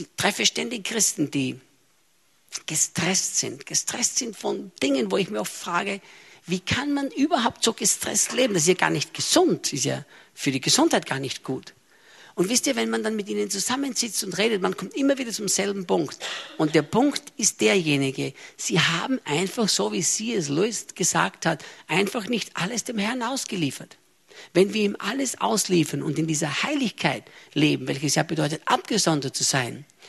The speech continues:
dann haben wir alles, was der Himmel für uns zur Verfügung hat, auf unserem Konto. Dann können wir all diese Dinge für uns in Anspruch nehmen. Und ich möchte nur einen letzten Gedanken noch abschließen damit. Meine halbe Stunde ist vorbei.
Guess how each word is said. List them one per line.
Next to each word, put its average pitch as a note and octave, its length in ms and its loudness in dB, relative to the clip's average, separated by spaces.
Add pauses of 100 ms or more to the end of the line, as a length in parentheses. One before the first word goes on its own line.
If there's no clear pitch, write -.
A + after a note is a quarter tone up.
(300)
dann C#3 240 2
haben D#3 220 2
wir D#3 160 4
alles, G3+ 480 0
was - 160 -6
der C#3 100 -8
Himmel F3 320 0
für D3+ 220 -4
uns D3+ 140 0
zur D3+ 100 -4
Verfügung C3+ 520 -4
hat, - 240 -8 (280)
auf - 180 -6
unserem A#2 340 -4
Konto. A#2 400 -12 (420)
Dann C3+ 140 -8
können D#3 300 0
wir - 160 -4
all F#3+ 160 0
diese F#3 240 0
Dinge D#3 300 6
für - 160 -2
uns C3 160 0
in C3+ 80 -4
Anspruch B2+ 420 -6
nehmen. B2+ 320 -10 (600)
Und F3+ 80 6
ich E3+ 40 6
möchte G#3+ 260 2
nur A3+ 200 6
einen F3+ 300 4
letzten A3 320 2
Gedanken G3 340 4
noch F3 120 4
abschließen G3 440 -2
damit. F#3+ 260 4
Meine C#3 260 -2
halbe D3+ 200 0
Stunde E3 260 -4
ist - 120 -6
vorbei. C#3 420 -4